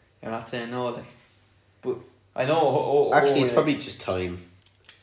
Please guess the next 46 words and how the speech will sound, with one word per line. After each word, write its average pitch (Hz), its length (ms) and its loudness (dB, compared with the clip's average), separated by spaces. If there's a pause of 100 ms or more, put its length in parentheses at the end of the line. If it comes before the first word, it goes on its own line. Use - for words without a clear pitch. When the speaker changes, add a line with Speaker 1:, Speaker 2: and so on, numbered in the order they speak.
(300)
Speaker 2:
suppose. - 340 -6
Speaker 1:
Oh 233 160 -6
yeah, 254 380 -8
sure, 170 240 -10
months. 170 520 -12
He, - 140 -16
he - 280 -16 (100)
still - 180 -10
has - 120 -14
time 113 320 -12
to - 60 -20
get, - 220 -20 (640)
still 143 240 -4
though, 110 240 -4 (100)
oh, 113 320 -10 (160)
time 127 280 -14
to - 60 -20
get - 100 -10
a 127 40 -14
hundred 135 280 -12
million 143 200 -12
views. 156 440 -12 (640)
Speaker 2:
Mm. 98 300 -6 (300)
Speaker 1:
I 110 60 -14
don't 120 140 -14
know, 117 200 -12
but 160 120 -2
still, 143 300 2 (200)
sixty 139 360 -6
million 117 260 -8
views 120 340 -4 (200)
is 131 140 -6
nothing 123 300 -6
to 110 80 -12
complain 120 340 -10
about. 113 100 -10
Speaker 2:
Subscribe 175 640 -6
to 180 140 -10
win 170 220 -6
my 156 140 -2
diamond 151 520 -2
play 151 180 2
button. 110 340 -6
Eight 127 220 -4
days 123 260 -2
left. 107 300 -4